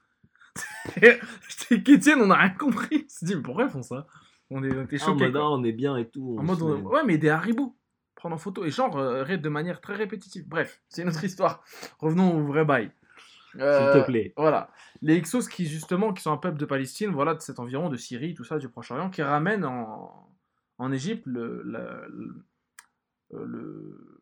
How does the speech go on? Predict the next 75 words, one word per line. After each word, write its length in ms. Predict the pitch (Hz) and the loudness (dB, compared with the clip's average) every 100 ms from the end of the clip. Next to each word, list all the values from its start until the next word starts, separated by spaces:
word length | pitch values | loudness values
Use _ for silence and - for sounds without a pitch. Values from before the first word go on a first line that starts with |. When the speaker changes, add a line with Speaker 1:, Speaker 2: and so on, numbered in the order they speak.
| _ | _
Speaker 1:
le 80 | 123 | -6
savoir-faire 540 | 160 160 160 190 139 | -2 -2 -2 -6 -6
du 100 | 123 | -10
char, 440 | - 226 214 - _ | 2 4 4 -2 _
Speaker 2:
D'accord. 240 | 127 139 | -8 -4
Speaker 1:
comment 140 | 143 113 | -4 -6
construire 260 | 110 110 | -8 -12
un 60 | 104 | -12
char, 240 | - 160 | -6 -6
comment 160 | - 151 | -4 -4
Speaker 2:
Ok. 100 | 151 | -2
Speaker 1:
le 40 | |
piloter, 320 | 120 117 185 185 | -2 -2 -2 -4
et 60 | 123 | -6
évidemment 300 | 123 120 147 | -6 -4 -4
les 80 | 127 | -6
chevaux 240 | - 127 | -6 -6
qui 120 | 147 | 0
Speaker 2:
Mais 60 | 143 | 2
Speaker 1:
vont 60 | 135 | 2
Speaker 2:
du 60 | |
Speaker 1:
avec. 60 | 123 | 2
Speaker 2:
coup, 100 | 220 | 2
alors, 200 | 190 147 | 4 4
c'est 160 | - 151 | 2 -2
en, 340 | 131 127 127 131 | -2 -2 -4 -6
en 80 | 127 | -2
les 220 | 123 123 | 0 2
annexant 460 | 160 170 160 214 392 | 2 0 -2 -4 -2
ou 80 | 151 | -4
c'était 260 | - 127 120 | -4 -4 -4
en 100 | 104 | -4
commerçant 840 | - 123 117 - 127 123 127 131 | -2 -2 -4 -6 -8 -6 -6 -8
ou 100 | 120 | -2
Speaker 1:
Non, 100 | 196 | 2
non, 60 | 320 | 2
Speaker 2:
en 40 | |
Speaker 1:
c'est 220 | 214 160 143 | 0 -2 0
une 240 | 147 156 | 0 0
invasion. 400 | 214 254 254 254 - | 0 0 0 -4 -4
Speaker 2:
Ah, 160 | 165 | -2
ok, 120 | 151 139 | -2 -2
Speaker 1:
Ils 40 | |
Speaker 2:
ils 40 | 202 | -4
Speaker 1:
sont 140 | - | 0
Speaker 2:
sont 100 | 240 | 4
Speaker 1:
venus 140 | 240 240 | 6 6
les 80 | 226 | 6
Speaker 2:
arrivés, 160 | 196 | 6
Speaker 1:
attaquer. 160 | 226 123 | 6 4
Speaker 2:
ils 60 | 113 | 0
ont 60 | |
dit, 160 | 113 131 | -2 -4
ok, 180 | 117 - | -4 -6
euh. 420 | 117 107 101 98 98 98 | -6 -4 -6 -10 -12 -8
Speaker 1:
Ils 380 | 165 165 151 | -6 -4 -2
ont 40 | 160 | -2
attaqué, 360 | 156 147 269 | -2 -4 -4
mais 180 | 269 175 | -2 0
ils 100 | 151 | 0
leur, 240 | 156 151 147 | 2 2 2
ils 60 | |
leur 140 | 147 131 | 0 -2
ont 80 | 151 | 0
montré 380 | 220 226 285 | 0 0 -6
comment 240 | 262 180 156 | -4 -4 -4
utiliser 360 | 156 143 139 | -4 -8 -6
les 80 | 131 | -6
chevaux, 440 | 120 127 131 226 247 | -8 -8 -2 -2 -2
comment, 400 | - 143 143 135 | -6 -10 -12 -14
enfin, 140 | - 147 | -8 -4
ils 60 | |
leur 100 | 131 | -4
ont 40 | 127 | -4
montré. 320 | 139 - 117 | -6 -10 -14